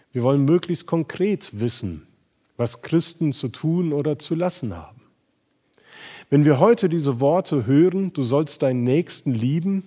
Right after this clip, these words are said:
dann neigen wir vielleicht auch zu fragen, „Wer ist das genau?“ Oder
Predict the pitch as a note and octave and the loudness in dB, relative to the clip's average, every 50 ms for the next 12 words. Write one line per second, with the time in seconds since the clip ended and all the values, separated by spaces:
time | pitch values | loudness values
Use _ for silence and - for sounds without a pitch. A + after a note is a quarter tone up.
0 | - _ _ _ _ _ _ _ _ _ _ - B2+ B2+ C3 C3+ D3 F3 E3+ F3 | -10 _ _ _ _ _ _ _ _ _ _ -2 0 2 2 4 4 4 4 4
1 | D#3+ D#3 E3 D#3 - F3 E3+ E3+ E3 - - C#3 D#3 G3+ G#3 G3 - - - - | 2 2 2 0 0 -2 0 0 -2 -2 -4 -4 -2 0 0 0 -2 -6 -10 -8
2 | C3 A2+ - - - B2 B2 B2+ B2+ A#2+ A#2 B2 A#2+ G#2+ A2 C#3+ F3 F3 G#3 G3+ | -8 -10 -8 -6 -4 0 2 2 2 2 0 -2 -4 -2 -2 -2 -2 -2 -4 -6
3 | - - D3 A#2+ G#2+ - - - G2+ G2 F#2+ F#2 F2+ F#2 E2+ D#2+ D#2 D#2 - _ | -4 -2 -2 -2 -2 -4 -8 -8 -6 -4 -4 -4 -4 -4 -6 -6 -10 -14 -18 _
4 | _ _ _ _ _ _ _ _ _ _ _ _ _ A#2 A2 A2 G#2 G2 F#2+ | _ _ _ _ _ _ _ _ _ _ _ _ _ -4 -2 -2 -2 -2 -4